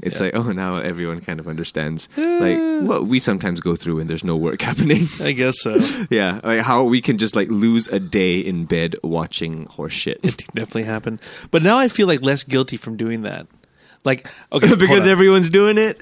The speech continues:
Speaker 2: I
Speaker 1: It's the hip.
Speaker 2: readjust
Speaker 1: It's
Speaker 2: 'cause I, I'm not, I'm, I'm not very comfortable in your beanbag. I need to rest my head on something. So here I go. Get up, beans. Sound of beans.
Speaker 1: It's the hip new thing. So it's, it's, it, you feel, like, less judged.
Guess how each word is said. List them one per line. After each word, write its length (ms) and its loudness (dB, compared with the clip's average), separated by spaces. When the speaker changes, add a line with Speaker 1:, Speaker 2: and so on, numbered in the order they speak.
Speaker 2:
I 120 0
Speaker 1:
It's 100 0
the 80 2
hip. 40 4
Speaker 2:
readjust 460 2
Speaker 1:
It's 40 -8
Speaker 2:
'cause 100 2
I, 100 0
I'm 120 0
not, 200 0
I'm, 240 -4
I'm 100 2
not 120 0
very 180 0
comfortable 320 -6
in 60 -4
your 100 -6
beanbag. 260 -2
I 40 -2
need 100 -6
to 80 -12
rest 220 -6
my 60 -10
head 120 -8
on 60 -6
something. 220 -10
So 160 -2
here 200 2
I 60 2
go. 140 0
Get 160 0
up, 200 -4
beans. 380 2
Sound 220 2
of 60 -2
beans. 540 -4
Speaker 1:
It's 120 -6
the 100 2
hip 220 -2
new 160 4
thing. 380 0
So 180 0
it's, 200 -2
it's, 200 -4
it, 180 -2
you 120 -6
feel, 440 0
like, 240 -2
less 380 -2
judged. 560 -2